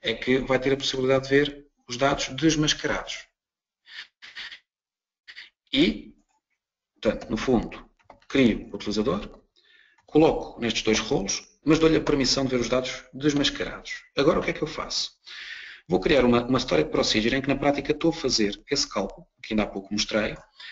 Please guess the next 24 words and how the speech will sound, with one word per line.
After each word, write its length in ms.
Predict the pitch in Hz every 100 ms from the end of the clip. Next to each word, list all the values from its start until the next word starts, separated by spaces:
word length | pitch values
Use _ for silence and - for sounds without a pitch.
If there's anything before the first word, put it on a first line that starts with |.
| - -
mas 140 | 131
em 60 | 160
que 80 | 165
o 40 |
contexto 400 | 165 160 117 -
de 60 | 101
execução 600 | - - 110 101 - - _
vai 120 | 139
ser 160 | 127 147
feito 260 | - 147 147
com 80 |
este 160 | 143 143
utilizador 460 | 147 135 127 143 147
que 100 | 156
tem 240 | 175 190
a 40 |
possibilidade 460 | - - 131 120 127
de 60 | 127
ver 100 | 131
os 80 |
dados 320 | 123 131 - - -
desmascarados. 760 | 160 151 139 - 117 98 - -
Ok? 180 | - 190 214 - _ _ _ _ _ _ _ _ _
Pumba. 340 | - 107 -